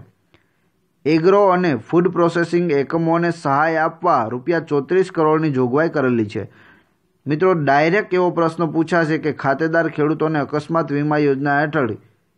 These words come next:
કેટલા કરોડની જોગવાઈ કરવામાં આવી છે અથવા તો કેટલા રૂપિયાની જોગવાઈ કરવામાં આવેલી છે. એમાં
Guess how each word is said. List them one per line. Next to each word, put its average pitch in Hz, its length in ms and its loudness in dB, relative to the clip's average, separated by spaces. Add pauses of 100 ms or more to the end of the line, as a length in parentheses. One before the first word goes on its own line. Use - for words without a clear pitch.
(400)
કેટલા 151 280 2
કરોડની 156 420 2
જોગવાઈ 131 360 0
કરવામાં 139 520 0
આવી 139 180 2
છે 127 120 -4
અથવા 143 220 -4
તો 143 100 -2
કેટલા 151 300 -2
રૂપિયાની 147 360 -2
જોગવાઈ 120 340 -2
કરવામાં 131 500 -2
આવેલી 143 300 0
છે. 165 120 -4
એમાં 151 380 -2